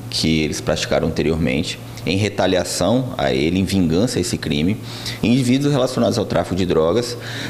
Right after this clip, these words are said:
armaram uma emboscada para esses dois indígenas, agora vítimas. Armaram uma emboscada para se encontrar com eles e quando eles foram para esse local,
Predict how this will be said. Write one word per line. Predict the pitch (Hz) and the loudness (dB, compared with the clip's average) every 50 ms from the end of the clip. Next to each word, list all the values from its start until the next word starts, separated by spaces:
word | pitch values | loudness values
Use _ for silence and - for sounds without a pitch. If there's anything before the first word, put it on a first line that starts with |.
| - | -4
armaram | - - 135 151 147 113 104 104 104 113 | -2 0 2 2 2 4 4 2 2 4
uma | 120 120 | 4 4
emboscada | 120 117 135 151 156 - - - - 85 82 78 78 - - - - | 4 4 2 2 0 0 2 2 4 4 4 2 0 -2 -4 -8 -6
para | - 76 | -4 -4
esses | 80 - - - 98 92 - 82 | -2 -2 -2 -2 -2 -2 0 2
dois | 87 85 85 87 | 2 2 4 4
indígenas, | 107 117 110 101 92 90 90 90 82 78 78 - - - | 4 2 4 4 2 2 2 2 0 0 0 -4 -6 -4
agora | - 76 71 67 67 71 80 | -4 -2 0 2 2 2 0
vítimas. | 85 82 80 71 - - - - - - - - | 0 0 -2 -2 -2 -4 -4 -4 -4 -6 -6 -4
Armaram | - 87 87 87 82 85 | -2 0 0 2 2 2
uma | 90 | 2
emboscada | 92 90 101 104 - - 95 90 95 - | 2 2 2 0 0 0 0 0 0 0
para | - - | -2 -4
se | - - - | -2 -2 -2
encontrar | 82 80 82 82 - - 78 78 - | -2 0 0 -2 0 -2 -4 -4 -2
com | - 120 139 139 | 0 2 2 4
eles | 104 95 101 123 123 - - - - - - - - - - - - | 4 2 2 0 -2 -4 -8 -10 -10 -10 -8 -8 -6 -6 -6 -4 -4
e | 101 92 | -4 -2
quando | - - 117 120 123 | 0 2 4 4 4
eles | 123 127 127 - | 4 2 2 0
foram | - - - 117 139 165 175 - - | 0 2 2 4 4 4 4 2 2
para | - - - - - 76 | 0 -2 -4 -2 -2 -2
esse | 78 - - | -2 0 0
local, | - 95 120 - - - 82 92 - - - | 2 2 0 2 2 2 2 2 0 -2 -8